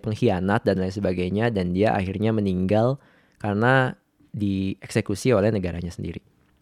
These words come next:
Intinya apa dari cerita itu? Menurut Mark Manson, apa yang lo pikirin tentang dunia, bahwa, "Wah, kita tuh adalah seorang yang hebat,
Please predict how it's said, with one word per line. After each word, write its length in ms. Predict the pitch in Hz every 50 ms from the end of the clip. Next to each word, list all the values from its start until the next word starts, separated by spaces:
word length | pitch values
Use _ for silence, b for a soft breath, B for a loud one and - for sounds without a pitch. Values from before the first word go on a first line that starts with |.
| _ _ -
Intinya 400 | 139 143 - 160 180 220 196 143
apa 160 | - - 202
dari 160 | 180 143 123
cerita 320 | 120 - 123 113 - - 101 92
itu? 320 | 92 - _ - 143 170 196 - _ _ _ _ _ _ _
Menurut 320 | - 120 123 123 127 131
Mark 160 | 127 120 120 -
Manson, 560 | 120 110 104 104 - 143 147 165 180 196 196 _ _ -
apa 240 | - 131 - - -
yang 240 | 196 180 147 135 127
lo 160 | 123 123 -
pikirin 480 | 135 127 - 139 123 117 117 117 113
tentang 480 | 113 117 117 113 - 110 107 110 110 110
dunia, 480 | 113 110 117 113 104 95 92 92 - - _ _ -
bahwa, 480 | 117 104 98 92 104 107 104 101 98 - -
"Wah, 160 | 160 151 123
kita 240 | - - 120 - 117
tuh 160 | - 151 135
adalah 240 | 127 123 113 107 107
seorang 400 | 101 - 104 101 104 107 104 104
yang 0 |
hebat, 560 | 98 104 101 101 120 117 113 107 107 - _